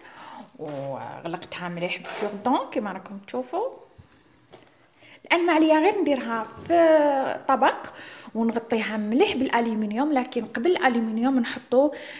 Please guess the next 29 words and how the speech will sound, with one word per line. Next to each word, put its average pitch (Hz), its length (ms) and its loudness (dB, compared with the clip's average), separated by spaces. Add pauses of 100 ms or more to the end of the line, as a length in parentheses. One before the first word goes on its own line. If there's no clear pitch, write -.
(220)
آه، 202 200 0
بابي 233 360 -4
cuisson، - 500 -2
لأنه 220 480 -2
الألومنيوم 233 580 2
مع 196 200 -4
الدجاج 247 440 2
راح 233 400 -2 (300)
ما 220 60 2
يكونش 269 240 2
صحي. - 440 0 (420)
إذا 330 220 2 (260)
نحكموا 392 360 -2
الدجاجة 247 280 4
تاعنا، 185 460 -8 (1700)
حطوها 302 460 -2
في، 185 400 -12 (180)
في 214 100 -8
قدرة 202 580 -4
ولا 170 280 -6
عندكم 170 580 -8
قدرة 190 340 -4
كبيرة 170 380 -6
هكا، 175 460 -4 (480)
ولا 494 320 4
فقط - 220 6 (220)
بلا 196 240 8 (240)
اللي 226 140 0
يدخل 180 360 -4